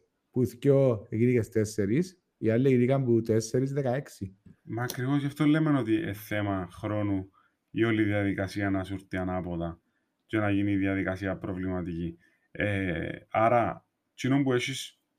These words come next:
Speaker 2: που θα πρέπει να βλέπουμε εμείς, είναι να βρούμε έναν πράγμα το οποίο είναι δίκαιο, κυρίως βιώσιμο, και το βιώσιμο δεν το λαλώ σαν την καραμέλα που πιπιλούν, γιατί βιώσιμο και βιώσιμο και βιώσιμο.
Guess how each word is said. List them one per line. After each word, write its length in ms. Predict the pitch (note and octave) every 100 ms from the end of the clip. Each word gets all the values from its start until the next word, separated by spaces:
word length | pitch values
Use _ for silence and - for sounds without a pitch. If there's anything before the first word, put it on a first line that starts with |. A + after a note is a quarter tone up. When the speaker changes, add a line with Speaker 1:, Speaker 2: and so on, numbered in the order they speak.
| _
Speaker 2:
που 100 | -
θα 140 | A#2 A#2+
πρέπει 220 | B2+ C3+
να 140 | B2+
βλέπουμε 440 | G2+ A2 A#2 A#2+ G2+
εμείς, 240 | G#2+ A2+
είναι 160 | B2+ B2+
να 160 | B2+
βρούμε 260 | B2+ C#3+ C3
έναν 280 | A#2 A#2 A2+
πράγμα 220 | B2 B2
το 80 | B2
οποίο 140 | A2
είναι 220 | A#2 G#2+
δίκαιο, 420 | F2+ G2+ A2 B2+ - _ _ _
κυρίως 640 | - A2+ A2+ C#3+ E3 C#3
βιώσιμο, 800 | A2 A2 G#2 G2+ G2+ F#2+ F#2+ G2+ _ _
και 120 | A2
το 120 | G#2+
βιώσιμο 360 | G#2 A#2 C3 B2+
δεν 140 | A#2+
το 100 | B2
λαλώ 240 | C3+ B2 A2+
σαν 140 | A2
την 120 | G#2
καραμέλα 480 | G2+ G2 G2 G2 F#2+
που 120 | G2
πιπιλούν, 560 | F#2+ F2 G2+ F#2+ G2 G#2
γιατί 260 | G#2 G2+
βιώσιμο 560 | G2 G2 F#2+ G2 F#2+ F#2
και 100 | F#2
βιώσιμο 480 | F2+ F#2 F#2 F2+ F2
και 120 | F2
βιώσιμο. 420 | E2+ F2 F2+ -